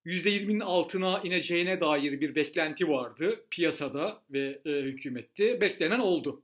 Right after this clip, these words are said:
Yüzde yirminin altını gördük. Önümüzdeki aylarda, e, fiyatlardaki artışın, e, hız kesmeye, yavaşlamaya, e, de-, devam etmesi bekleniyor ve, e, iyimserlerin beklentisi yıl sonunda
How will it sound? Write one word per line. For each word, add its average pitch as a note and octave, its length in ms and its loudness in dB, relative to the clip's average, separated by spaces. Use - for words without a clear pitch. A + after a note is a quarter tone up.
Yüzde E3 240 -2
yirminin E3 240 0
altını D#3+ 600 -4
gördük. C#3+ 680 -2
Önümüzdeki G#3 500 4
aylarda, E3 760 2
e, D#3+ 220 0
fiyatlardaki E3+ 760 0
artışın, F3+ 720 -2
e, E3 60 -2
hız G#3 200 -2
kesmeye, D#3+ 680 0
yavaşlamaya, D3+ 880 -2
e, D#3 60 -2
de-, D3+ 340 2
devam D#3+ 300 4
etmesi C#3 520 -8
bekleniyor D3+ 600 -2
ve, G3 320 2
e, D3+ 200 0
iyimserlerin G3 1080 2
beklentisi E3 880 -2
yıl G#3+ 160 2
sonunda D#3+ 680 0